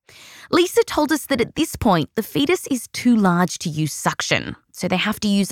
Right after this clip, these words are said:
other instruments, like forceps. This is called dilation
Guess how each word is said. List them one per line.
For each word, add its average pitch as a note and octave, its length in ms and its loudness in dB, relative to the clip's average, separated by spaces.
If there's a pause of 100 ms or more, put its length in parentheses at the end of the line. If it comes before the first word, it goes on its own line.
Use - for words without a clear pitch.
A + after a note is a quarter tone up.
other E3 240 0
instruments, - 760 -4 (180)
like - 180 -2
forceps. - 760 -2 (640)
This D#4 120 0
is F#4 140 0
called C4+ 320 2
dilation A3+ 680 0